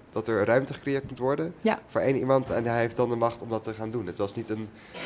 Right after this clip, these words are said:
Speaker 1: gecentraliseerde beweging die mensen uitzond. Het was echt een soort de individuen die het
Speaker 2: Ja.
Speaker 1: bedachten en
Speaker 2: Ja.
Speaker 1: hun eigen experimenten ook bedachten eigenlijk.
Speaker 2: Mhm. Grotendeels wel, hoewel ze natuurlijk elkaar wel beïnvloeden
Speaker 1: Ja.
Speaker 2: met publicaties en inspireerden, hè. Want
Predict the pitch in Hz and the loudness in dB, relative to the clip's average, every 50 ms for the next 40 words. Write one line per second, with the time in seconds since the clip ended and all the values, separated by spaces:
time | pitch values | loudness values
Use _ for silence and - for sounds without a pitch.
0 | - - - - 127 120 - 120 113 110 120 113 113 113 107 - 123 123 120 117 | -8 -8 -4 -4 -2 0 0 -2 0 0 0 2 2 0 2 4 4 6 6 4
1 | 113 107 104 110 117 117 113 - 120 113 110 107 98 107 110 110 110 - - - | 4 4 4 6 6 4 4 0 -2 -4 -4 -4 -4 -4 -4 -4 -6 -8 -14 -20
2 | - - - - - - - - - - - - 107 110 110 - 123 - 117 117 | -20 -20 -20 -20 -20 -20 -20 -20 -20 -14 -6 -4 -2 -2 -2 -4 -4 -2 -2 -4
3 | 117 - - 131 135 143 131 - 123 117 113 120 120 - - - - - - - | -4 -2 -4 -4 -4 -4 -6 -8 -6 -4 -4 -4 -4 -6 -14 -20 -16 -14 -8 -6
4 | 120 117 - - 120 - 123 123 120 117 127 104 117 131 147 139 - 127 127 123 | -6 -6 -4 -2 -2 -2 -2 -2 -4 -4 -2 0 2 2 2 2 2 2 0 0
5 | 123 - 113 123 127 123 - - 104 110 110 113 113 - - 135 143 135 135 123 | 0 2 4 4 4 4 2 0 0 2 2 2 2 4 4 2 4 4 0 -2
6 | 123 - - 127 113 117 110 110 110 107 - 95 71 87 92 - - - - - | -2 -2 -2 -2 -2 0 0 0 0 0 0 0 0 0 -2 -6 -10 -18 -20 -20
7 | - - - - - - 98 92 87 87 - - - - - - - - - - | -20 -20 -20 -18 -8 -4 -2 -2 -2 -4 -6 -8 -10 -8 -8 -8 -10 -12 -12 -12
8 | - - - 220 226 220 226 240 285 277 - - - - 240 240 214 196 175 165 | -4 0 4 6 6 6 6 4 2 0 -6 -14 2 4 4 6 6 4 4 2
9 | 160 156 - 196 208 226 220 190 185 180 170 180 170 - - - - - 165 160 | 2 4 6 8 8 8 8 8 6 4 4 2 -2 -2 -4 -4 -2 -2 -2 0
10 | 160 160 165 160 165 - - 175 170 - - 185 180 180 175 170 165 170 - 190 | 2 2 2 0 2 2 2 0 0 2 2 4 4 4 2 2 0 0 -2 0
11 | 175 170 170 - 165 156 160 160 - - 180 - 170 170 170 170 - - 185 180 | 0 0 0 0 0 0 -2 -4 -4 -6 -4 -4 -2 -2 -2 -4 -2 -2 -2 0
12 | 165 170 165 160 156 151 156 180 196 190 170 160 | 2 2 2 0 -2 -2 0 0 0 0 0 -2